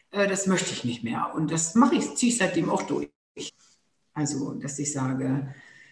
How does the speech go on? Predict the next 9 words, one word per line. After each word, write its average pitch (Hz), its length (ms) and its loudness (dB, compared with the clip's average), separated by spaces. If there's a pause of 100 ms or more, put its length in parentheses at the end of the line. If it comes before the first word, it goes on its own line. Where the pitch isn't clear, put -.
(140)
ähm, 127 520 4
ich - 180 -8
brauche 160 240 6
mein 139 220 8
Reich, 226 440 6
ich - 160 -4
brauche 147 300 -2
meine 135 500 4
Wohnung, 214 460 6